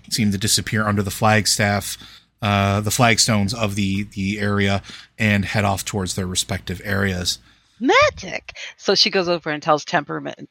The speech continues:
Speaker 2: Temperance, like, quietly. So, like, not
Speaker 1: Oh.
Speaker 2: everybody has the secret word.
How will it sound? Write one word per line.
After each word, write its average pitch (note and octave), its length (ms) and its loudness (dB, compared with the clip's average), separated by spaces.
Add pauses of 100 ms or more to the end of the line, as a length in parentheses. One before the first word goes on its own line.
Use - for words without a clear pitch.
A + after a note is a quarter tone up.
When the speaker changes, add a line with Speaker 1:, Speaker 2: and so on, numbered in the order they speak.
(140)
Speaker 2:
Temperance, D#3+ 580 -4
like, D3+ 220 2 (300)
quietly. D3+ 600 0 (680)
So, E3 200 2
like, D3 280 2
not G3+ 200 8
Speaker 1:
Oh. C#3 80 6
Speaker 2:
everybody F3+ 400 6
has D#3+ 160 0
the D#3+ 80 -10
secret - 240 0
word. - 260 -4